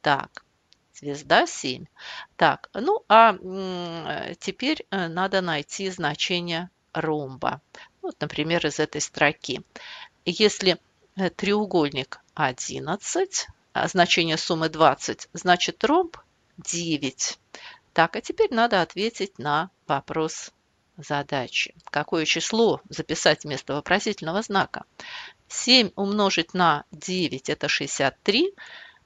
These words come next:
минус, э, одиннадцать, и получится пятьдесят два. Значит, вместо вопросительного знака надо записать пятьдесят два. Задача пятая.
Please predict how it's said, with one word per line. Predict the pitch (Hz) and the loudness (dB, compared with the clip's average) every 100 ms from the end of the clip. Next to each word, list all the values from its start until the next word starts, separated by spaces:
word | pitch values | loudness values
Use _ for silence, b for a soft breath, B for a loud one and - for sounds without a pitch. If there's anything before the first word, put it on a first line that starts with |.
| _ | _
минус, | 196 220 262 202 131 - - - _ _ _ _ _ | -2 2 4 2 -2 -6 -8 -10 _ _ _ _ _
э, | 180 156 135 - | -14 -12 -12 0
одиннадцать, | 170 151 - 392 392 392 - 339 - - _ - | 2 2 4 6 4 2 0 0 0 -8 _ -4
и | 262 | 0
получится | 156 139 180 277 - 233 - 214 226 _ _ | 2 2 2 0 0 0 0 0 0 _ _
пятьдесят | - 139 139 - 180 180 | -10 -6 -6 2 2 2
два. | 143 139 127 - B B B B _ | -2 0 0 -2 B B B B _
Значит, | 165 - - | -10 -10 -8
вместо | - 165 151 127 | -4 -4 -2 -4
вопросительного | 135 - 143 - 131 135 131 135 | -4 0 0 0 -10 -10 -8 -8
знака | - 285 359 220 | -4 -4 0 2
надо | 190 151 143 | 2 0 -4
записать | - - - - 302 - - _ _ _ _ | -8 -8 -4 0 0 -2 -14 _ _ _ _
пятьдесят | - 147 143 - 180 - - _ _ _ _ _ | -16 -12 -8 0 0 0 -10 _ _ _ _ _
два. | 147 - - 127 _ _ _ _ _ b b b b b b b b b b b _ _ _ _ _ _ _ _ _ _ _ _ _ _ | -16 -2 -2 -2 _ _ _ _ _ b b b b b b b b b b b _ _ _ _ _ _ _ _ _ _ _ _ _ _
Задача | - 214 359 - | -2 0 2 -2
пятая. | 330 175 151 - 143 | -2 -2 -2 -4 -8